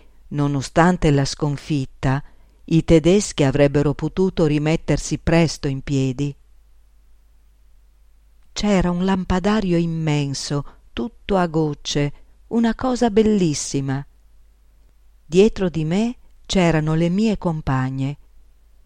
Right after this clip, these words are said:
ma in quel momento arrivò un gruppo di uomini francesi. Uno di loro ha guardato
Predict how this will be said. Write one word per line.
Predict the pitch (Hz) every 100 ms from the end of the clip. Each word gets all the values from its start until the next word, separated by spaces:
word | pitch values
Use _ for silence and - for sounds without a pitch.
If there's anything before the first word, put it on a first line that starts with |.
| _ - -
ma | - 147
in | 147
quel | 196 202
momento | 185 151 131 131 160
arrivò | 139 156 160 156 202
un | 190
gruppo | 160 190 - 175
di | 151
uomini | 143 165 175 160 143
francesi. | - 131 135 - 127 127 127 135 - - _ _ _ _ _ - - _ -
Uno | 220 233 226
di | 160 170
loro | 196 262 233
ha | 151
guardato | 143 135 143 131 131 123 143 135